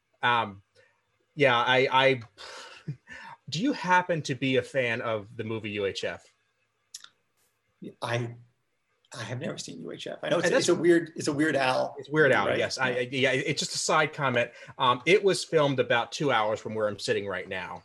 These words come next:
Speaker 1: Yeah.
Speaker 2: And I have just made a point to go around and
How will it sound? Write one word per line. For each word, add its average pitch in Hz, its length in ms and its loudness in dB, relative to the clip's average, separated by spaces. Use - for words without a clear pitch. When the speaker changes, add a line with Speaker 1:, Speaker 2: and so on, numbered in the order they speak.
Speaker 1:
Yeah. 120 240 2
Speaker 2:
And 135 120 4
I 135 160 4
have 131 240 0
just 147 220 -2
made 151 180 4
a 135 40 4
point 151 340 0
to 127 80 -2
go 131 280 4
around 117 580 2
and 110 340 0